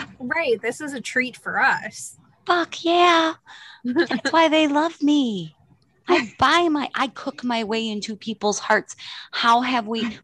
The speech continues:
Speaker 3: we have discussed
Speaker 1: Mm-hmm.
Speaker 3: this several times.
Speaker 2: Yes.
Speaker 3: This is what
Speaker 1: Yes,
Speaker 3: I
Speaker 1: we
Speaker 3: do.
Speaker 1: have.
Speaker 2: Yes.
Speaker 3: So, um, but yeah,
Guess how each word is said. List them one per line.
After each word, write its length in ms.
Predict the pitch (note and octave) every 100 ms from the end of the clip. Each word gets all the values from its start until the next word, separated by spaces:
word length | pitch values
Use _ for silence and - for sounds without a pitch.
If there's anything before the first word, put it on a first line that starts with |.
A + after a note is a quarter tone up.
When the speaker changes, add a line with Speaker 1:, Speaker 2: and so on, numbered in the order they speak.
| -
Speaker 3:
we 100 | C4+
have 200 | B3+ -
discussed 440 | B3+ - - A3+ D#4+
Speaker 1:
Mm-hmm. 80 |
Speaker 3:
this 120 | A3+ -
several 480 | - A3+ F3+ G3+
times. 600 | - - D#3+ - - - A3
Speaker 2:
Yes. 260 | A3 -
Speaker 3:
This 220 | A3+ A3 C4
is 140 | G#3+
what 180 | A#3 A3+
Speaker 1:
Yes, 80 | G#3+
Speaker 3:
I 40 |
Speaker 1:
we 60 | B3+
Speaker 3:
do. 160 | B3 A3
Speaker 1:
have. 180 | - - - - - -
Speaker 2:
Yes. 180 | A3+ -
Speaker 3:
So, 300 | D4 B3+ - _ - _ _ -
um, 460 | A#3 A#3 G#3+ F#3+ -
but 120 | G3+
yeah, 200 | - F3